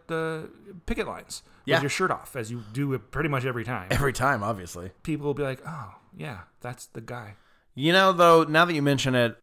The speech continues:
Speaker 2: I do like to get a massage, and, uh, the one thing I hate more than anything is when the masseuse decides to be chatty.
Speaker 1: Yeah.
Speaker 2: So if it's gonna mean that, like, masseuses are going to be talking to me about my back tattoo as the folk hero that I have become,
Speaker 1: Sure.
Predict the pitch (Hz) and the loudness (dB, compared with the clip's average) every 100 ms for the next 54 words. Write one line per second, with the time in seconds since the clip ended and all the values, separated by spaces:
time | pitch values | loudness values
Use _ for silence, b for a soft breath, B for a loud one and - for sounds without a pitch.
0 | - 127 160 175 165 156 139 123 117 120 | -8 0 4 6 4 2 0 0 -2 -2
1 | 113 110 - - 123 117 113 - 123 117 | 0 -2 -6 -6 -6 -4 -8 -4 -2 -2
2 | 110 123 131 151 165 147 113 - 151 147 | -2 -4 2 2 4 0 -2 -4 -4 -2
3 | 139 127 117 120 117 117 110 104 117 107 | 0 0 0 -4 -6 -8 -8 -10 -10 -10
4 | 107 - 127 120 - 113 110 110 - 107 | -10 -8 -8 -10 -12 -6 -6 -6 -10 -12
5 | 98 - - 135 143 196 226 - _ b | -12 -10 -6 -2 0 0 -4 -10 _ b
6 | b b - 90 87 147 139 151 - 202 | b b -20 -16 2 4 4 2 0 2
7 | 175 160 160 151 143 131 120 113 _ 117 | 2 2 2 0 0 2 2 0 _ -10
8 | 104 104 107 - 120 117 117 113 110 110 | -10 -8 -12 -8 -8 -6 -4 -2 -4 -4
9 | 110 101 - 110 - 131 127 135 127 131 | -8 -8 -4 -2 -2 -6 -6 -6 0 0
10 | 135 135 135 - 131 135 117 110 113 - | 0 2 0 0 -4 -2 -4 -6 -10 0
11 | 120 120 135 131 131 131 127 123 131 120 | 0 0 0 2 2 2 2 0 -2 -4
12 | 135 135 139 - 143 | -4 -4 -10 -8 -8